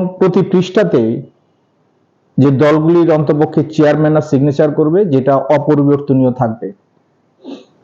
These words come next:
আমি যখন দেখলাম যে আলাদা আলাদা শিটে সিগনেচার করতেছে প্রতিটা দল, তখন আমার মধ্যে একটা শঙ্কা সৃষ্টি হয়েছিল এবং আমার পাশে যিনি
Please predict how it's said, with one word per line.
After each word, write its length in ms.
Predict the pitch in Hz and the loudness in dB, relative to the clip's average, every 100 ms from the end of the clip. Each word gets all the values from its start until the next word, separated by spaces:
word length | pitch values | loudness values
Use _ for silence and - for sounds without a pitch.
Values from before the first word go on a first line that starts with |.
| _ _ _ _ - | _ _ _ _ -6
আমি 200 | 151 175 | 0 2
যখন 340 | 202 202 214 208 | 2 2 2 2
দেখলাম 420 | 208 214 208 208 | 2 2 2 2
যে 360 | 202 202 202 - | 2 2 2 0
আলাদা 360 | 156 165 175 | 2 2 4
আলাদা 280 | 180 180 190 | 2 2 2
শিটে 340 | 185 175 185 180 | 0 0 0 0
সিগনেচার 520 | 175 151 175 175 170 | 0 0 0 0 0
করতেছে 460 | 175 175 170 180 | 0 0 -2 0
প্রতিটা 400 | 170 147 156 165 | 0 0 0 0
দল, 360 | 151 143 156 220 - _ _ _ _ _ _ _ _ - | 2 2 0 -4 -10 _ _ _ _ _ _ _ _ -2
তখন 280 | 156 160 196 | 0 2 2
আমার 200 | 180 190 | 2 2
মধ্যে 180 | 185 180 | 2 0
একটা 200 | 180 190 | 0 -2
শঙ্কা 360 | - 170 160 - | 0 -2 0 0
সৃষ্টি 380 | 196 190 185 | -2 -2 0
হয়েছিল 340 | 180 175 190 196 185 | 2 2 0 0 0
এবং 180 | 160 165 | 0 0
আমার 240 | 143 160 - 135 | 0 0 0 -2
পাশে 280 | 147 - 190 | -2 0 0
যিনি 360 | 170 170 160 | 0 0 -2